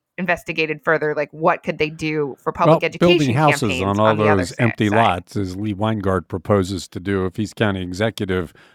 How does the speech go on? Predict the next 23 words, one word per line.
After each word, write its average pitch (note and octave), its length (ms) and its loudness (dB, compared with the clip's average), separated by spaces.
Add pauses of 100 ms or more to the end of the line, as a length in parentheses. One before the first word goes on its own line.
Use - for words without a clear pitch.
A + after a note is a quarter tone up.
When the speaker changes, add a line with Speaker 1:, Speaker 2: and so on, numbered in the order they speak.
(120)
Speaker 2:
would A2 160 -4
leave B2 200 2
fewer F#3 300 4
places E3+ 580 2
where A2 140 2
they G#2+ 160 2
could G2+ 180 -4
dump A2 280 2
illegally. F#2+ 480 -2
Part A#2 260 0
of A2 100 -6
our G2+ 120 2
problem G2+ 480 -2
is F#2 160 -4
the G2 140 -6
depopulation F#2+ 960 -6
of D#2+ 100 -14
Cleveland F2 400 -8
neighborhoods. E2+ 640 -8 (1000)
It's F#2+ 440 -2
Today F#2 260 -4
in F2+ 100 -6
Ohio. E2+ 540 -4